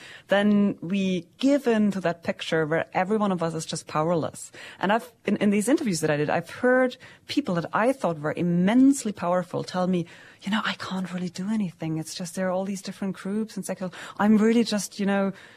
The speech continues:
going along with it." And I was, "No, this can't be quite true." So there is a danger in always blaming the system that then doesn't, you know, locate moral responsibility, including our own, in the right way.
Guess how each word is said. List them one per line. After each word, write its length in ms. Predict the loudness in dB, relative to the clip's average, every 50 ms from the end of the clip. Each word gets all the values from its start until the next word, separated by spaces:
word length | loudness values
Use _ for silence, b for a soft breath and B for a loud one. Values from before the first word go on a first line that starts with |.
| B B _
going 320 | 0 2 2 4 4 4 4
along 320 | 4 4 6 6 6 6
with 160 | 6 4 2
it." 160 | -2 -4 -8 -10 B B B B
And 100 | -4 -2
I 60 | -2
was, 160 | -2 -2 -4 -4 0
"No, 160 | 0 0 0 -2 -4
this 140 | -6 -6 -6
can't 180 | -4 -2 -2
be 60 | -2
quite 240 | -4 -4 -6 -8 -6
true." 200 | -8 -8 -10 -10 -12 B B B B B B
So 360 | 0 2 4 4 4 2 0 -4 -4
there 180 | 0 2 4 4
is 120 | 4 4
a 80 | 4 2 0 -4 _ _ 2
danger 640 | 2 4 6 8 8 8 6 4 4 2 2 4
in 180 | 4 2 2 2
always 400 | 2 2 2 2 2 0 -2 -2
blaming 340 | -4 -2 -2 0 0 0 -2
the 120 | -2 -4
system 640 | -6 -6 -6 -6 -6 -2 0 2 4 4 2 0 B B B B B B B B -4
that 200 | -4 -2 0 2
then 300 | 4 6 8 6 6 6
doesn't, 680 | 4 2 2 4 4 4 4 2 2 2 -2 -6 -20 -20 -20 _ -8
you 140 | -4 0 0
know, 380 | 2 2 0 0 -2 -4 -8 _ _ _ _ _ _ -2
locate 600 | 2 2 4 2 2 -2 -2 -2 -2 -2 0 0
moral 260 | 0 2 2 2 0
responsibility, 800 | 0 -2 -4 -4 -2 -2 -2 -2 -2 -2 -2 -2 0 -2 -2 -2
including 420 | -2 -2 -2 -2 -2 -2 0 0
our 180 | -2 -2 -2 -2
own, 360 | -2 0 0 2 2 0 0 -2 B B B B B B 2
in 140 | 4 4 4
the 60 | 4
right 220 | 2 2 0 0
way. 260 | -2 -2 -4 -4 -8